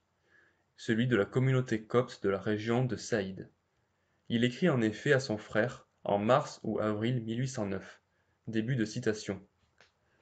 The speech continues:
Je me livre entièrement au copte. Je veux savoir l'égyptien comme mon français, parce que sur cette langue sera basé mon grand travail sur les papyrus égyptiens. Je ne fais que du copte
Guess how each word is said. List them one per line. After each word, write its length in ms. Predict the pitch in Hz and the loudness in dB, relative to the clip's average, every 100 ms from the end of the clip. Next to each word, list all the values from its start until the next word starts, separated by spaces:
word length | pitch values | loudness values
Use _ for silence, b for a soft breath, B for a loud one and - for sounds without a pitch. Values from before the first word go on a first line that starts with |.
| _ _ _ _ _ | _ _ _ _ _
Je 160 | 120 127 | -2 0
me 120 | 139 | 2
livre 320 | 156 180 156 - | 4 4 2 -2
entièrement 500 | 147 - 135 135 156 | -2 2 2 4 4
au 80 | |
copte. 540 | 110 - 117 - - _ _ _ _ _ _ _ | 2 0 -2 -4 -20 _ _ _ _ _ _ _
Je 140 | 113 | -4
veux 140 | 113 120 | 0 0
savoir 440 | - 113 131 139 | 2 4 6 4
l'égyptien 600 | 117 110 110 - - 147 131 | 2 0 -2 -6 0 0 0
comme 280 | - 139 120 | 0 2 2
mon 160 | 101 101 | -2 -6
français, 580 | - 117 110 120 123 _ _ _ _ | -6 -6 -4 -4 -6 _ _ _ _
parce 160 | 113 - | -2 0
que 100 | 131 | -2
sur 220 | 123 117 | 0 -2
cette 240 | - - | -2 -6
langue 340 | 113 117 147 131 | 0 2 2 -2
sera 300 | - 110 104 | -4 -2 0
basé 340 | 104 104 117 | 0 0 0
mon 180 | 131 101 | 0 0
grand 240 | 101 107 | -4 -2
travail 440 | 131 - 120 110 127 | -2 0 2 2 0
sur 160 | - | -2
les 100 | 98 | -4
papyrus 640 | 95 120 - 120 107 110 - - | -2 -6 -4 -2 -2 -6 -12 -4
égyptiens. 520 | 131 110 - 98 92 _ _ _ _ _ _ _ _ _ _ _ | -2 -4 -6 -8 -8 _ _ _ _ _ _ _ _ _ _ _
Je 120 | 120 | 0
ne 120 | 117 | 2
fais 220 | 113 143 | 2 -4
que 100 | 135 | 0
du 200 | 160 139 | 0 0
copte 420 | 131 107 - - | 0 -2 -2 -18